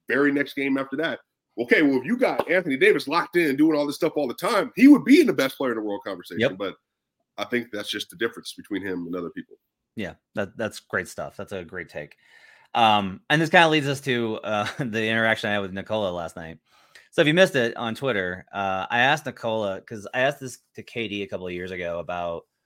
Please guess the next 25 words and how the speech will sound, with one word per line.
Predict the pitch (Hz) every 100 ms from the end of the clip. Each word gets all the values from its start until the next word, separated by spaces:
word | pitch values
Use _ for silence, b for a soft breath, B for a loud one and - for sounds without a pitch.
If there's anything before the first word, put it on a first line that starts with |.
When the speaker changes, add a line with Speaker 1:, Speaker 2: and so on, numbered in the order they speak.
| _ _ -
Speaker 2:
as | 107
a | 104
superstar, | - 110 110 110 98
how | 107
you | 104 90
balance | 80 90 98 95
your | - -
effort | 90 90 82 80 -
on | 98
offense | 92 92 92 90 -
and | 87
defense, | 131 - 71 71
'cause | - 95
you | 95
have | 90
such | 104
a | 92
high | 92 92
workload, | 85 104 - 71 73
but | 85
you're | 87
asked | 87 95 95
to | 87
do | 85
it | 85 80